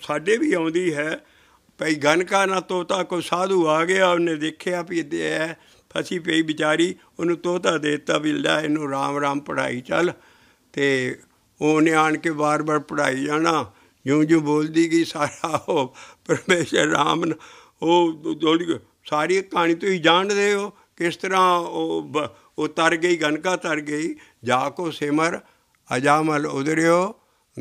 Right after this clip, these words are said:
ਗਨਕਾ ਦੀ ਵੀ ਗਤੀ ਹੋ ਗਈ। ਉਹ ਸਾਰੇ, ਮੈਂ ਕਿਹਾ, "ਜੀ, ਤੁਸੀਂ ਇਹ ਦੱਸੋ ਵੀ ਜਿਹੜਾ ਤੋਤਾ ਸੀ ਜਪਦਾ, ਤੋਤਾ ਉਧਰਿਆ ਕਿ ਗਨਕਾ ਉਧਰੀ?"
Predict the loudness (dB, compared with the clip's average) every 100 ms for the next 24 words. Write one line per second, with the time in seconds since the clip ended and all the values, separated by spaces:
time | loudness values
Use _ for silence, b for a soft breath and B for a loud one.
0 | -8 -4 -2 -2 -4 -2 -2 -2 -2 -4
1 | 0 -2 -2 -8 -10 -12 -16 _ _ _
2 | _ _ _ _ _ _ _ -14 -2 0
3 | 0 0 0 0 -2 -4 -4 -6 -2 0
4 | 0 0 -4 -4 -6 -6 -8 -2 0 0
5 | -2 -4 -4 0 -2 -2 0 0 0 0
6 | 2 2 -2 _ _ _ _ _ _ b
7 | b b b b -8 -2 0 4 6 6
8 | 4 2 0 2 4 4 2 0 0 2
9 | 0 0 0 0 0 -2 -2 -4